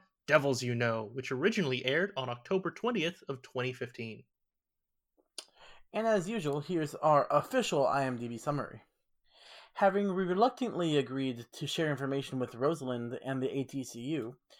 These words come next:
Speaker 2: Coulson and his team search for the Inhuman who is killing other Inhumans. May feels that Hunter's mission, uh, to take down Ward is getting too personal. <sighs> Although,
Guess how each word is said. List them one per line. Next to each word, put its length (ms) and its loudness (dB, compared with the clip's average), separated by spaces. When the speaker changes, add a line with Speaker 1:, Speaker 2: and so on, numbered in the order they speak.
Speaker 2:
Coulson 540 0
and 240 -2
his 140 -2
team 200 -2
search 240 -6
for 160 -6
the 120 0
Inhuman 480 0
who 180 -4
is 240 -2
killing 380 2
other 240 6
Inhumans. 680 -4
May 220 2
feels 240 2
that 100 0
Hunter's 320 -2
mission, 400 -2
uh, 120 2
to 120 -8
take 180 -2
down 220 2
Ward 380 2
is 140 -4
getting 300 -2
too 280 0
personal. 600 -8
<sighs> 960 -8
Although, 560 4